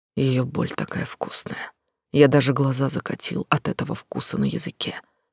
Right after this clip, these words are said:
ментального острого осадка от ее горечи. Да, Нари, боль на вкус горькая или соленая.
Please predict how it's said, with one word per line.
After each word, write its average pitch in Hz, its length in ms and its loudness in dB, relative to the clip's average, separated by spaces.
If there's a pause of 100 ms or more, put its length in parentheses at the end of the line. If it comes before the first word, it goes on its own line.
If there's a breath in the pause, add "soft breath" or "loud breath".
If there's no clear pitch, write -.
ментального 135 920 4
острого 135 460 0
осадка - 480 0
от 127 120 -2
ее 120 180 0
горечи. - 640 -8 (460)
Да, 131 240 2
Нари, - 360 -6 (260 loud breath)
боль 156 340 10
на 135 140 6
вкус 131 380 -2
горькая 131 680 0
или - 180 -4
соленая. - 720 -2